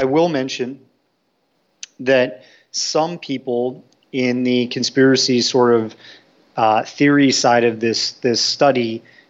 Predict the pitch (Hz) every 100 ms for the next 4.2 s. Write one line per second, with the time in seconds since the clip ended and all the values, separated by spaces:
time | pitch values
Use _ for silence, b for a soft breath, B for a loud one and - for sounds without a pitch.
0 | - 113 139 156 147 127 123 120 113 120
1 | 117 127 127 123 127 123 123 120 120 -
2 | 123 117 117 B B B B B _ -
3 | 151 180 160 127 127 117 - 127 113 117
4 | 131